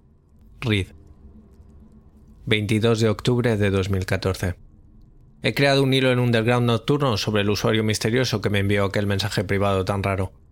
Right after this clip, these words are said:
Me he encontrado a mí mismo deseando saber más sobre todo este asunto en necrosleep punto net. Así que, como parte de mi investigación, he decidido tratar de descubrir quién es este usuario.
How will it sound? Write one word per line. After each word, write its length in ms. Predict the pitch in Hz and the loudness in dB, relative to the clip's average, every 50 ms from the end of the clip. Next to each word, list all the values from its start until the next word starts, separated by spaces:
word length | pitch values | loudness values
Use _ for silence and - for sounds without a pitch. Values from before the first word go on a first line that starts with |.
| - - - - | -20 -14 -8 -4
Me 120 | 117 120 | -2 -2
he 20 | |
encontrado 360 | 120 - 123 110 120 120 120 117 | 0 0 0 2 2 2 2 2
a 60 | 110 | 2
mí 140 | 113 113 117 | 2 2 2
mismo 360 | 120 127 131 113 127 120 107 | 2 2 0 0 0 0 2
deseando 400 | 98 101 - - 107 104 104 98 | 2 2 2 0 0 0 0 0
saber 240 | - 104 98 95 95 | 0 0 0 0 0
más 160 | 107 110 101 | 0 0 0
sobre 260 | - - 110 98 98 | 0 0 0 0 0
todo 160 | 92 - 110 101 | 0 0 0 0
este 180 | 92 - - 98 | 0 0 -2 -2
asunto 280 | - 113 107 98 104 | 0 0 0 0 0
en 60 | 101 | 0
necrosleep 480 | 98 98 92 - 95 92 104 98 - - | 0 0 0 0 0 0 0 -2 -2 -2
punto 300 | - 107 101 92 - 95 | -2 -2 -2 0 0 0
net. 240 | 104 101 95 - - - - - - - - - | 0 0 -2 -4 -8 -18 -20 -20 -20 -12 -6 -4
Así 240 | 120 - 123 113 | -2 0 0 0
que, 160 | - 120 107 101 | 0 0 -2 0
como 260 | - 110 110 104 98 | 0 0 0 0 0
parte 220 | 123 117 110 - | 0 0 0 0
de 60 | 123 | 0
mi 80 | 113 113 | 2 2
investigación, 720 | 113 113 113 107 - 123 113 110 - - 135 123 104 82 - - | 2 2 0 0 0 2 0 0 0 0 -2 -2 -2 -4 -6 -4
he 120 | - 120 117 | -2 0 2
decidido 560 | 113 113 110 - 117 113 113 113 110 101 95 | 2 0 0 0 0 2 2 2 2 0 0
tratar 320 | - 110 101 110 117 110 | 0 -2 0 0 -2 0
de 100 | 110 113 | 0 0
descubrir 580 | 110 104 - - 113 110 120 127 123 - - - | 0 0 0 -2 -2 0 0 0 -2 -4 -8 -10
quién 240 | - - 120 98 92 | -4 -2 -2 0 0
es 140 | 92 - - | 0 -2 -2
este 200 | 92 90 - - | -4 -4 -4 -4
usuario. 400 | 92 - 95 90 90 87 95 - | -4 -4 -6 -6 -6 -8 -10 -12